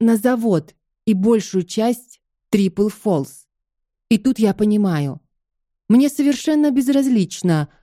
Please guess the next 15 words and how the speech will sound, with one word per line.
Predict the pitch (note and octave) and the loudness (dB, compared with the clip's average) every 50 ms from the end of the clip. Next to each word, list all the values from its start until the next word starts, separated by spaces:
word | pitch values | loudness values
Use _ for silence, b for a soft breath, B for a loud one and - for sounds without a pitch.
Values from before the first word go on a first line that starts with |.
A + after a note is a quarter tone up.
| _ _ - | _ _ -18
что | - - - - A#3+ A3+ | -18 -8 -2 0 0 2
он | G#3+ G#3 G3 | 2 0 -2
занял | F#3 F#3+ G#3+ F#3 F#3+ F#3 F#3 F3+ | 0 0 0 0 2 0 2 2
место | F3+ F3+ F#3 G3 G3+ G3+ - A#3+ | 2 2 2 0 -2 -2 -2 -2
моего | A3 G3 F3+ F3 E3+ F3+ F#3 | 0 0 0 0 0 0 -2
отца. | F#3 F#3 - - - E3 C#3 C3+ - _ _ _ _ _ _ _ _ _ _ _ _ _ | -2 -4 -6 -8 -6 -6 -6 -6 -8 _ _ _ _ _ _ _ _ _ _ _ _ _
В | _ - | _ -4
каком-то | - C#4 C4+ - C4+ B3+ A#3 G#3+ G#3+ | -4 -2 -2 0 0 0 0 0 -2
смысле | G3+ - - B3+ C#4 D4+ C#4 - C#4 C#4 C#4 C4 b b b b b b - | -4 -2 -2 0 0 0 0 0 0 2 2 0 b b b b b b -2
это | - C#4+ D4 D4 C4 | -2 -2 0 -2 -4
кажется | B3 - G#3+ G3+ G3+ F#3+ G3 F#3 - - - G3+ F#3+ F#3 - _ | -4 -2 -2 -2 -2 -2 -2 -6 -8 -8 -6 -4 -4 -4 -6 _
справедливым. | - - - - F#3+ F3+ G3 F#3 F3+ F#3+ F#3 D#3+ D3 C#3 C3+ B2+ - - _ _ _ _ _ _ _ _ _ _ _ _ _ _ _ _ _ _ _ _ _ _ _ _ _ _ _ _ _ - | -20 -10 -2 0 0 0 0 0 0 0 0 0 0 -2 -4 -6 -8 -12 _ _ _ _ _ _ _ _ _ _ _ _ _ _ _ _ _ _ _ _ _ _ _ _ _ _ _ _ _ -10
«Я | D3+ D3+ D#3+ E3+ F3 F3 | -4 0 2 2 2 0
приезжал | E3+ - F3+ F#3 F#3 F#3 F3+ F3 E3 F#3+ A3 A3 G#3 | -2 -2 -2 0 2 0 0 0 0 -2 -2 -2 -2
вчера, | - - - - F3+ D#3+ D#3+ C#3+ C#3 C#3 - | -6 -8 -8 -6 -4 -4 -4 -4 -4 -6 -8